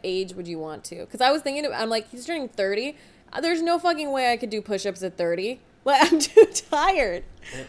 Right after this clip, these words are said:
Speaker 2: I mean, I feel like you have to be young. You have to be at, like, twenty-two.
Speaker 1: Yeah, but
Speaker 2: Or
Speaker 1: then what if,
Speaker 2: something.
Speaker 1: like, something bad happens? Like, it's, there's gotta be, like, a balance
Speaker 2: I
Speaker 1: of, like,
Speaker 2: know.
Speaker 1: I've lived enough life, but I'm also not gonna get, like, backaches. <laughs>
Speaker 2: Yeah.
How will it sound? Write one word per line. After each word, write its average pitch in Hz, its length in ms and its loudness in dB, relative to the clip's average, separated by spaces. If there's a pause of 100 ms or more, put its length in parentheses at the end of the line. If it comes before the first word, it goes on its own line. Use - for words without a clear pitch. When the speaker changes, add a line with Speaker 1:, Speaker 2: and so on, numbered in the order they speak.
(360)
Speaker 2:
I - 20 -12
mean, 226 160 -8
I 220 40 -10
feel 233 140 -14
like 196 100 -12
you 175 60 -10
have 180 140 -8
to 135 60 -18
be 131 120 -10
young. 123 280 -8
You 117 100 -10
have 139 140 -16
to 143 60 -20
be 143 100 -12
at, 120 120 -12 (160)
like, 120 200 -10 (160)
twenty-two. 120 480 -16 (580)
Speaker 1:
Yeah, 262 200 -10
but 226 100 -10
Speaker 2:
Or 220 100 -6
Speaker 1:
then 214 100 -4
what 214 140 -2
if, 262 80 -4
Speaker 2:
something. - 80 -14
Speaker 1:
like, 269 180 -6
something 226 320 -8
bad 175 280 -8
happens? - 540 -14 (140)
Like, 208 220 0
it's, 220 200 -2
there's 233 160 -8
gotta 220 260 0
be, 269 120 -6
like, 269 140 0
a 240 60 0
balance 180 800 -4
Speaker 2:
I 208 320 -10
Speaker 1:
of, 214 60 0
like, 214 160 0
Speaker 2:
know. 208 60 2
Speaker 1:
I've 196 140 -4
lived 196 280 -2
enough 220 300 -4
life, 180 500 -2
but 190 100 -2
I'm 190 180 -2
also 185 360 -4
not 175 280 -8
gonna 185 140 -8
get, 175 220 -4
like, 165 400 -8
backaches. - 960 -6
<laughs> - 40 -20 (120)
Speaker 2:
Yeah. 104 480 -10